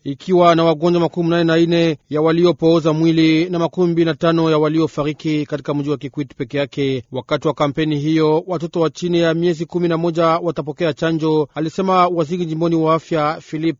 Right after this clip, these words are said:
Akamituna. Alisema tena kwamba kampeni itadumu siku tatu kwa watoto na siku tano kwa wakubwa, yani katika maeneo ambamo kampeni hiyo inaelekea watu wote. Kampeni yenyewe inaendeshwa katika mitaa kumi na sita ya afya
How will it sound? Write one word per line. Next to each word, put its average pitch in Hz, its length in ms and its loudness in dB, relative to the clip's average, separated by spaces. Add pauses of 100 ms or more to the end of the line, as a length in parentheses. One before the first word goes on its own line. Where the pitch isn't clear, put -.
(160)
Akamituna. 147 920 -4
Alisema 139 440 -4
tena 160 200 -2 (280)
kwamba 160 240 -2
kampeni 156 460 -2
itadumu 156 400 -4
siku 147 220 -10
tatu 147 200 -6
kwa 151 120 -2
watoto 151 600 -2 (100)
na 147 100 -6
siku 180 220 -10
tano 190 400 2
kwa 180 160 -2
wakubwa, 175 680 2
yani 180 220 0
katika 160 280 -2
maeneo 160 360 0
ambamo 156 500 0
kampeni 156 380 -4
hiyo 147 120 -2
inaelekea 143 360 -4
watu 135 260 -4
wote. 135 520 -4
Kampeni 143 460 -6
yenyewe 151 460 0
inaendeshwa 147 580 -2
katika 151 280 -6
mitaa 151 380 -2
kumi 160 220 -6
na 147 100 -4
sita 156 320 -6
ya 147 200 -2
afya 151 500 -4